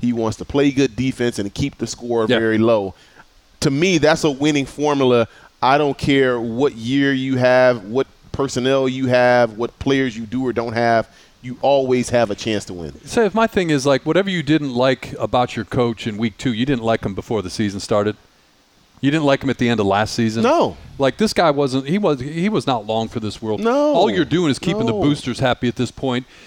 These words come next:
Speaker 2: And, and you put yourself in a tough spot. I don't, you know, look, I, you know, they, they fired their coach, they beat Washington State, so what? But what happens if this team goes on a run and you got, you're, you got an interim head coach that you don't want as your head coach?
Speaker 1: Right.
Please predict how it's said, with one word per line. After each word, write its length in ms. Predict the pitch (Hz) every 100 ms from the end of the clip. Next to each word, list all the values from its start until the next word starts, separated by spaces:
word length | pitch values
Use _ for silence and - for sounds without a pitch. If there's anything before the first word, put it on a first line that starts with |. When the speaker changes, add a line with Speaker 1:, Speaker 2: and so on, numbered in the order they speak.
| - -
Speaker 2:
And, 160 | 156 160
and 140 | 170
you 60 | 175
put 240 | - 302
yourself 340 | 269 - 190 165
in 80 |
a 40 | 135
tough 240 | - 170
spot. 320 | - - 190 123
I 120 | 151
don't, 220 | 214 147 -
you 100 | 151
know, 80 |
look, 260 | 110 131 104
I, 120 | 127
you 180 | 123 139
know, 140 | 117
they, 160 | 104 120
they 160 | 120 110
fired 260 | - 143
their 80 | 135
coach, 260 | - 131 -
they 100 | 110
beat 140 | 117
Washington 480 | 113 110 - 92 90
State, 300 | - 120 92
so 180 | - 113
what? 280 | 98 107 - - - -
But 80 | -
what 160 | 151 254
happens 340 | 233 214 170
if 80 | 151
this 160 | 170 151
team 200 | 180 156
goes 220 | 151 135
on 140 | 127
a 40 | 101
run 380 | 98 143 - - _ _ _ _
and 160 | 135 131
you 100 | 156
got, 280 | 175 151 143
you're, 160 | 165
you 140 | 151 147
got 160 | 151
an 100 | 131
interim 280 | 151 202 165
head 200 | 151 139
coach 420 | 139 143 139 - _ _ -
that 160 | 143 -
you 80 |
don't 220 | 127 202 143
want 220 | 170 143
as 120 | 107
your 80 | 104
head 200 | 151 -
coach? 400 | 104 90 - -
Speaker 1:
Right. 320 | 143 190 127